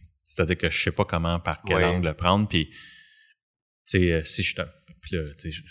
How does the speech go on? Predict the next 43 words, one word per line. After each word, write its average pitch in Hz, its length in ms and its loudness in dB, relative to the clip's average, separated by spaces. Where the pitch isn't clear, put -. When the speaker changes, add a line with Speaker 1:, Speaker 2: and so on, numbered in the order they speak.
Speaker 1:
je - 120 -20
veux 82 60 -14
pas 85 140 0
être - 160 -8
plate, 87 360 -2
mais, 80 100 -6
tu 90 160 -2
sais, 85 60 0
si - 200 0
je - 80 -2
suis - 80 2
un 87 60 6
parent 87 280 0
responsable, 92 800 0
ma 85 180 2
job, 98 280 4
c'est - 180 0
de - 60 -20
pas 90 160 4
juste 92 320 0
compter 95 340 4
sur - 220 0
ton 85 180 0
organisme 85 680 0
pour - 100 -12
que - 100 4
mon 85 220 2
enfant 80 280 -2
en 85 80 -2
entende 80 340 -6
parler. 80 400 -14
Speaker 2:
Non, 196 200 4
c'est 110 160 2
certain. - 420 2
Ben, 110 220 4
dans 110 100 6
le 101 60 2
fond, 156 140 4
on 107 120 2
Speaker 1:
Tu - 120 -10
sais, 117 80 6
puis, - 380 0
puis, - 160 -14